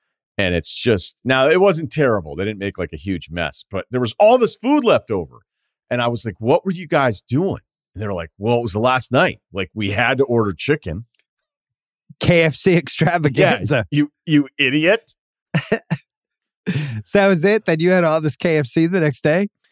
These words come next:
Speaker 2: You just had to figure out what to do with?
Speaker 1: Yeah. Yeah.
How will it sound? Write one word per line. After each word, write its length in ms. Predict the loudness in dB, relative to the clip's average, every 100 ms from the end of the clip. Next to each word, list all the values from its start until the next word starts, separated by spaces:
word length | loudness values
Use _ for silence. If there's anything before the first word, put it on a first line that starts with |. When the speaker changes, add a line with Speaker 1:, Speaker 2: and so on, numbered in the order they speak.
| _ _ -2
Speaker 2:
You 100 | 0
just 100 | 2
had 160 | 0
to 60 | 0
figure 220 | -2 0
out 100 | 0
what 100 | -2
to 80 | -4
do 160 | 0 2
with? 180 | 2 -2 _ _ _ _
Speaker 1:
Yeah. 280 | 4 4 2 -6 _
Yeah. 180 | -2 -2